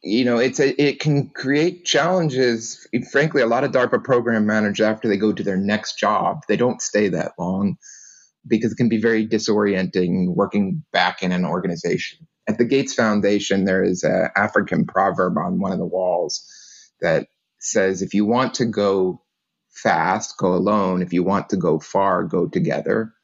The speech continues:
And <laughs> I always smile walking past that because, of course, everyone is, you know, likes this proverb, "Going together is, you know, how you go far." And I don't disagree with that. You need that for, for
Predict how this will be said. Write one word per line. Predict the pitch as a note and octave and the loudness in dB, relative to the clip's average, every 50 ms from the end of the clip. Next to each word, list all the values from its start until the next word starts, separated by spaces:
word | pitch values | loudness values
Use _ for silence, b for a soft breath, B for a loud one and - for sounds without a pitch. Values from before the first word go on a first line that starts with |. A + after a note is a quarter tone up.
| b b b b b b b b b b b b b b _ - - | b b b b b b b b b b b b b b _ -2 0
And | A2+ A2+ - - - | 0 0 0 0 -2
<laughs> | E3 - | 0 2
I | D3 C3 B2 | 2 2 2
always | B2 B2 B2 B2 A#2 A2+ - | 2 2 2 2 0 -2 -4
smile | - B2+ C3+ C3+ B2+ A2 G2+ G2 | -2 0 0 0 2 2 0 0
walking | G2+ G#2+ A2 - G#2+ G2+ F#2 | 0 -2 0 0 0 -2 -2
past | - - A#2 A2+ A#2+ A#2+ - - - | -2 0 0 2 2 0 -2 -2 -2
that | F2 E2+ F2+ - - - | -2 0 0 -2 -2 0
because, | - F2+ F2 F2 - G#2+ F#2+ F#2 F#2 | 0 0 0 0 -2 -2 -2 0 0
of | G2 D#2 | -2 -4
course, | - - A2+ A2+ A2 G#2+ - - - - b b b b b b b b b b b b b - | -2 0 0 2 2 0 -2 -6 -6 -8 b b b b b b b b b b b b b -2
everyone | G2+ G#2 F#2+ G#2+ A2 G2+ G2+ G#2 G2+ G2 | 0 0 2 2 2 2 2 2 0 0
is, | F#2+ F2+ C#2+ - | 0 -2 0 -2
you | F#2+ - - G2+ G2 F#2 | -4 -2 0 0 0 2
know, | E2+ E2 | 0 0
likes | D#2 F2+ F#2+ G2+ G2 - | 0 2 0 0 0 0
this | - D#2+ D2+ - | -2 -4 -4 -4
proverb, | - - G#2+ G#2 G#2 F2+ D#2 D2+ D#2 D#2+ E2 | -2 0 0 2 2 0 0 -2 -2 -2 -2
"Going | - G2+ G#2+ A2 A2 G#2+ - | 0 0 2 2 0 0 -2
together | - E2 D#2+ G#2 G2+ G2 F2+ F2+ F2+ F#2 | -4 -6 -4 -2 0 0 0 0 -2 -2
is, | F#2 F#2+ F#2 - D#2+ - - - - - | -2 -2 -2 -4 -6 -8 -12 -14 -12 -8
you | F2 E2 | -6 -4
know, | E2+ E2+ E2+ E2+ E2 D#2+ - - | -4 -4 -4 -6 -6 -8 -12 -10
how | - - G2 | -4 -2 0
you | G2+ F#2+ F2+ | 0 0 0
go | F2 F2 E2 - | 0 0 -2 -2
far." | - - - - D2 D2 D2+ - - _ _ _ _ _ _ _ _ _ - | -2 -4 -2 -2 -2 -4 -4 -6 -10 _ _ _ _ _ _ _ _ _ -2
And | B2 | 0
I | C3+ D3+ | 2 2
don't | F3+ F#3 F#3 E3 | 2 0 0 0
disagree | E3+ E3 D#3+ E3 C#3+ B2+ C3+ C#3 C#3+ | -2 -2 0 0 -2 0 2 2 2
with | A#2+ G2+ - - | 2 0 0 0
that. | F2+ F2 - - | -2 -2 0 0
You | F2+ F#2 | 0 0
need | G2+ G#2+ A2+ A#2 - | 2 2 2 0 0
that | - F2 F2 - - - | -2 -2 -2 -4 -6 -4
for, | - F2 F2+ F2+ F2 D#2+ D2 - | -2 0 0 2 0 -2 -4 -2
for | - D#2+ E2+ D2+ | -2 0 0 -2